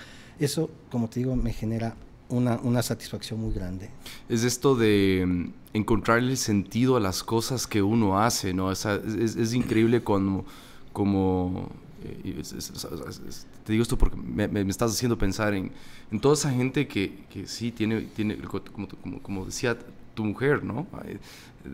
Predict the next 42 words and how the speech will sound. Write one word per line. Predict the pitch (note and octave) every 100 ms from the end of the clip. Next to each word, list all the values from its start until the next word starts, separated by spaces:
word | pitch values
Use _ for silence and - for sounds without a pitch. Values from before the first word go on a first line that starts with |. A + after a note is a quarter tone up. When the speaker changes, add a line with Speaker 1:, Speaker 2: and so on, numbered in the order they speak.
| - - - -
Speaker 2:
que, | - -
que | F#2
tal | G2
vez | G2+ A#2+ A2+
tú | -
has, | B2
eh, | - - - - - - - - - - -
puedes | A#2+ A#2
tener | B2+ A#2
un | B2+
trabajo | A#2 G#2 G#2+ A#2 G#2
bien | A2
pagado, | A2+ G2 G2 A2 A#2
pero | G2 F#2+ G2 - -
¿qué | A#2+
sentido | - B2 C3+ C3
realmente | A#2 A#2 A2+ B2 C3 A#2
tiene? | - A2+ A#2 B2+ C3 - - - - - - - - -
Speaker 1:
Así | G#2 -
es. | G2
Speaker 2:
¿Cómo, | - B2+ -
cómo | C3+ E3
te | D#3
estás | - C#3 C3+
dignificando | C3 A2 G#2+ - G#2+ B2 C3
y | A#2+
cómo, | A2+ B2 A2+
y | A#2
qué | C3
sentido | D3 C#3 C#3 C#3
tiene | C3+ C3+ C3+ B2+ - - - - - - - - - - -
tu | - A2+
trabajo, | G#2+ G2 A2+ B2+ -
¿me | -
entiendes? | - - - -
Para | - A2+
Speaker 1:
Sí. |
Speaker 2:
ti, | G#2 A#2+ G2 -
o | -
sea, | - -
¿cómo, | - A2 G#2+
cómo, | -